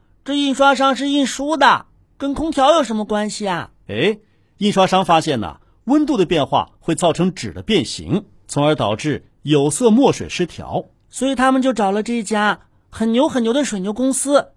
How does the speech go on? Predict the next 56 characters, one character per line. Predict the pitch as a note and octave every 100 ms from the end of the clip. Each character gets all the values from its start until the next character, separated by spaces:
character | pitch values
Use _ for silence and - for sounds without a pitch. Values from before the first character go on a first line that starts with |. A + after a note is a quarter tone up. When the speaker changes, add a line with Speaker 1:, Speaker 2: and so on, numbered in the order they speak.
| -
Speaker 1:
是 | -
吗？ | B3 G#3 E3 - -
Speaker 2:
嗯， | D3+ D3 E2 - -
希 | -
望 | D3 C3+
能 | B2+
够 | D3+
解 | - G2
决 | E2 C#3+
这 | A#3
个 | D#3+
问 | C3+
题。 | G2 - C#2+ _ -
而 | G3+
这 | C#4 B3+
个 |
时 | - D3
候 | D3+ C3+
呢， | A2+ F2+ - _ -
有 | A#2+
一 | D3
个 | F3+
叫 | F3+
做 | D3 C#3+ A#2 F#2 - _ -
威 | G3 C4+
利 | A3+
斯· | - G3+ G3+ -
开 | - B3
利 | C#4
的 | D3+ E2+
人 | F2 - _ _
正 | - D#4
好 | G#3 G2+
在 | D#3
水 | C3+ - F2+
牛 | B2
公 | C#3
司 | D3+ D#3
工 | G3
作， | G#3+ A#3+ - _ -
他 | - F3
发 | F3+
明 | E3 D#3
的 |
冷 | C#3 F2+
气 | -
机 | B2+ D3 D3+ - _ -
正 | - D#4+ E3+
好 | - C3
解 | - E3
决 | G#2+
了 | A2+
这 | -
个 | G#2+
问 | F#2
题。 | - D2